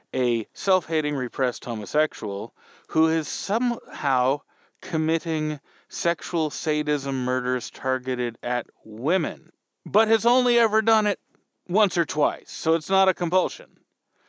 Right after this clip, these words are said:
And kills other people incidentally when it's convenient. And if you know anything about criminology, this doesn't make sense at all. Anything about abnormal psych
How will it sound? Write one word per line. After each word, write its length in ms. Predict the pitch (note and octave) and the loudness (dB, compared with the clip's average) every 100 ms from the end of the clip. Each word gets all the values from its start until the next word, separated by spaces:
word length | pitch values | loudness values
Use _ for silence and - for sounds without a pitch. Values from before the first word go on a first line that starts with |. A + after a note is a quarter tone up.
| _ _ _ _ - | _ _ _ _ 0
And 480 | G#3 B3 A#3+ G#3+ - _ _ - | 2 4 2 0 -4 _ _ -6
kills 320 | - A3+ G#3 | 4 6 6
other 220 | F#3 F3+ | 4 2
people 360 | D#3+ F3+ E3 D#3+ | 0 -2 -2 -2
incidentally 840 | E3 E3 E3 D3 C#3+ C#3 C#3+ C3+ - _ | -2 -2 0 0 0 0 0 0 -4 _
when 340 | A#2+ A#2+ D3 | -4 0 2
it's 160 | C#3+ C3 | 0 -2
convenient. 720 | - B2 B2+ A2+ D2 - - _ _ _ _ - | -4 -4 -4 -6 -8 -18 -20 _ _ _ _ -6
And 140 | C3 | -4
if 140 | B2 C#3 | -2 0
you 40 | |
know 100 | C3+ | 0
anything 420 | D#3+ E3+ E3+ E3 | 2 0 0 0
about 220 | C#3 C3 | 0 0
criminology, 640 | - B2+ A#2+ A2+ A2 G#2+ G#2+ | -2 -6 -4 -2 -4 -4 -6
this 200 | G#2 - | -6 -8
doesn't 240 | A2 G2 | -8 -10
make 160 | F#2 F2 | -12 -14
sense 300 | - F2+ - _ _ _ - | -14 -14 -16 _ _ _ -2
at 180 | C3+ A#2 | 0 0
all. 260 | - - _ _ _ - | -4 -10 _ _ _ -4
Anything 360 | C#3+ D#3+ D#3 | -2 0 -2
about 220 | C#3+ C3+ B2+ | 0 2 0
abnormal 400 | A#2 A#2+ B2 A#2 | 0 -2 -4 -4
psych 340 | - A#2 - | -2 -4 -4